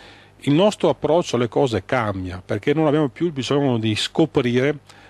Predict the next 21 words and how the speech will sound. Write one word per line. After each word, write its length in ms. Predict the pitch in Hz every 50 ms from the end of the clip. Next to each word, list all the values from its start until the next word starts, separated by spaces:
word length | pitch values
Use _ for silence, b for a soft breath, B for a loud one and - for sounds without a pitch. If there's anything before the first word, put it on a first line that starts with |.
| B B
qual 240 | - - 147 147 143
era 360 | 151 170 185 190 185 165 131 104 - - _ _ _ _ _ _ _ _ _
l'origine 760 | - 131 139 135 127 120 110 107 104 117 117 117 131 - - _ _
e 120 | - 156
neanche 400 | 151 139 127 120 120 113 - 143
sappiamo 500 | 131 - - 127 - - 123 117 113 120 127
che 100 | - 117
ci 100 | - -
sarà 220 | - - 104 117 120
un 100 | 113 110
più 160 | - - 117
un 100 | 113 104
fine. 440 | - - - 107 98 92 90 92 B B B B B B B B
Di 100 | - 185
conseguenza 640 | 202 233 214 - - 214 185 165 135 123 113 - 127
la 80 | 120
nostra 260 | 123 139 139 - -
esperienza 720 | 131 - - - 160 139 120 104 104 107 107 - - 139 B B B B B B
diventa 560 | - 135 127 147 170 170 156 143 - 117 101 - - _ _ _ _ - _ - - - - 151
fondamentale, 840 | 156 156 147 139 123 120 113 107 101 - 107 95 87 92 98 113 147 233 - - _ - - _ _
essenziale, 680 | - 127 123 - - 135 127 - - 117 101 107 127